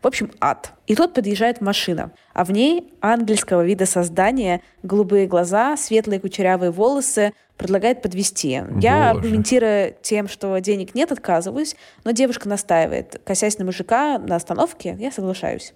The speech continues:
Speaker 1: По пути я делюсь событиями ужасного дня, и мы решаем, что ехать домой не имеет смысла, а стоит ехать поднимать настроение. В общем, любовь с первого взгляда и начало сказки. Страшной сказки.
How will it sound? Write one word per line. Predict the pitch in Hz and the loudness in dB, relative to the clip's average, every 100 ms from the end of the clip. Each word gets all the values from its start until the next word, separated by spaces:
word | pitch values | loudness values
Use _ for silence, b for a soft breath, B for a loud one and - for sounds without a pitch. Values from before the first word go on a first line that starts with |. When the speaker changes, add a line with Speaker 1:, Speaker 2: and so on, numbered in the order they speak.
| _ | _
Speaker 1:
По | 196 | -4
пути | 190 - 302 359 320 190 185 | -2 0 4 4 4 0 -2
я | 202 226 269 | 2 2 2
делюсь | 220 220 233 | 2 0 0
событиями | 202 202 254 - 202 185 180 | -2 0 -2 -2 -4 -2 0
ужасного | 190 208 202 180 170 | 0 0 0 -2 0
дня, | 190 330 | 2 2
и | 247 | 2
мы | 214 | 0
решаем, | 247 220 220 233 208 180 | 0 0 2 2 0 -6
что | - 190 190 180 B - | -4 0 0 0 B 0
ехать | 220 233 | 2 2
домой | 190 190 254 | 0 2 0
не | 208 | 0
имеет | 190 214 | -2 -2
смысла, | 214 220 220 - 160 | -2 0 0 0 -2
а | - | -2
стоит | - 247 247 - | 0 2 2 0
ехать | 220 226 - - | 0 0 -4 -4
поднимать | 226 196 185 202 - | -2 0 0 -2 -2
настроение. | 196 - 196 165 151 - - _ b b | -6 0 0 2 0 -6 -12 _ b b
В | 220 | 0
общем, | - 247 | 0 0
любовь | 226 233 - | 2 2 0
с | |
первого | - 240 214 | 0 2 2
взгляда | 202 190 262 294 202 190 - | 0 2 2 2 -2 -4 -6
и | 214 254 254 - | -2 0 -2 -4
начало | 185 175 226 214 | -6 0 0 0
сказки. | - - 160 - - - _ _ _ _ - _ | -6 -4 -4 -4 -12 -16 _ _ _ _ -20 _
Страшной | - - 196 180 - - | -12 -4 0 0 -2 -12
сказки. | - - - - | -6 -6 -6 -10